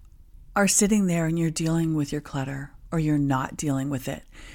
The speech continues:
and you're afraid to reach out to somebody for help, to get lasting results,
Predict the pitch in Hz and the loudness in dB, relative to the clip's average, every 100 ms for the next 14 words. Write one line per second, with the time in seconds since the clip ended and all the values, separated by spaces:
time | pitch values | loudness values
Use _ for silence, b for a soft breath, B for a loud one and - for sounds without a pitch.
0 | B - 185 202 247 226 - 196 202 - | B 2 4 6 4 0 0 0 0 -2
1 | 190 180 - - 165 - 170 - 165 151 | -2 -2 -2 -2 0 0 0 0 2 2
2 | 151 147 156 165 b b b - 175 151 | 0 -2 -6 -8 b b b -4 -2 0
3 | - 143 - - - - - - - - | 0 -2 -4 -10 -12 -12 -20 -20 -20 -20
4 | - - 185 208 208 - - 185 165 156 | -2 0 2 0 -2 -8 -10 -6 -2 0
5 | 151 - 190 170 160 151 143 131 - - | 0 0 0 0 -2 -2 -2 -2 -6 -8
6 | - - | -4 -4